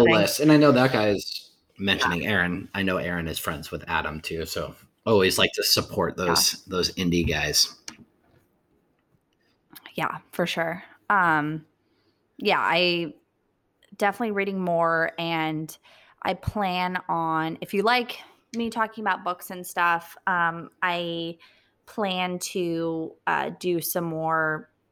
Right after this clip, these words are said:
Speaker 1: content that's specific to, like, book reviews.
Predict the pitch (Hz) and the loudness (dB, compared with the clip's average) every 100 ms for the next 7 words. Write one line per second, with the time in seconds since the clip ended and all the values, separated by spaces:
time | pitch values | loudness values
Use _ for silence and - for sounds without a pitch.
0 | _ _ - 185 160 170 160 147 - - | _ _ -2 0 0 -4 -4 -4 -2 -4
1 | - 180 - 165 - - - 160 147 143 | 0 0 0 -2 -4 -8 -6 -2 -4 -4
2 | - 147 151 139 120 - - - - | -8 -6 -6 -6 -6 -6 -8 -8 -10